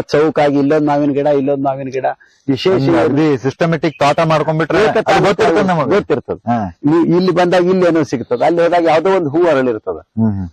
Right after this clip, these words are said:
Speaker 1: ಮತ್ತೊಂದ್ ಕಡೆ ಹೋದಾಗ ಯಾವ್ದೋ ಒಂದ್ ಪಕ್ಷಿ ಕಾಣಿಸ್ತದೆ.
Speaker 2: ಹಾ, ಹಾ. ಹೌದು.
Speaker 1: ತೋಟದ ಪ್ರತಿ ದಿವಸದ ಖುಷಿ ಅಂತ ನಾವು ಮಾತಾಡ್ತೀವಲ್ಲ,
Speaker 2: ಹ್ಮ್.
Speaker 1: ಅದು. ಹ್ಮ್.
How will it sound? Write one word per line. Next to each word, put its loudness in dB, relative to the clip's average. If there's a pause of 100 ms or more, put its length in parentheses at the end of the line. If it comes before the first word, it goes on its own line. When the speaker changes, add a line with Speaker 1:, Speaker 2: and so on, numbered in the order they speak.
Speaker 1:
ಮತ್ತೊಂದ್ 0
ಕಡೆ 0
ಹೋದಾಗ 2
ಯಾವ್ದೋ 2
ಒಂದ್ 0
ಪಕ್ಷಿ -2
ಕಾಣಿಸ್ತದೆ. -2
Speaker 2:
ಹಾ, -2
ಹಾ. -6
ಹೌದು. 0
Speaker 1:
ತೋಟದ 2 (420)
ಪ್ರತಿ 0
ದಿವಸದ 2
ಖುಷಿ -2
ಅಂತ 0
ನಾವು 2
ಮಾತಾಡ್ತೀವಲ್ಲ, 0
Speaker 2:
ಹ್ಮ್. -2 (140)
Speaker 1:
ಅದು. 2 (800)
ಹ್ಮ್. 0